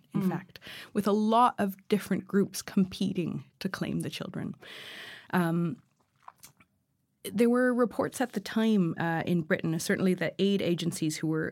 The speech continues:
Speaker 1: looking for children on the ground in Europe, trying to help the children they found in camps, were sending back reports to, you know, the, the agencies based in London saying,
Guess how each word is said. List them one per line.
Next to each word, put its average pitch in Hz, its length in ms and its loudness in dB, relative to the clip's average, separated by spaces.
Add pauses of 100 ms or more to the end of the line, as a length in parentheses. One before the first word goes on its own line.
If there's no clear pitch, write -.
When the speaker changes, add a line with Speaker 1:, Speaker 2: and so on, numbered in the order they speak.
Speaker 1:
looking 233 260 0
for 175 140 -6
children 160 360 -6
on 147 140 -4
the 147 60 -6
ground 151 480 -6
in 170 220 -4
Europe, - 320 -8
trying - 280 -10
to - 60 -8
help 160 300 -8
the 156 100 -12
children 160 320 -4
they 160 120 -4
found 170 360 -6
in 151 100 -4
camps, - 380 -10 (280)
were 233 220 6
sending 240 480 4
back 185 300 0
reports - 520 0
to, 160 580 2
you 160 80 0
know, 151 120 -2
the, 156 120 -4 (160)
the 170 240 -2 (400)
agencies 165 440 2
based 156 380 0
in 165 140 4
London 170 440 0
saying, 156 360 -2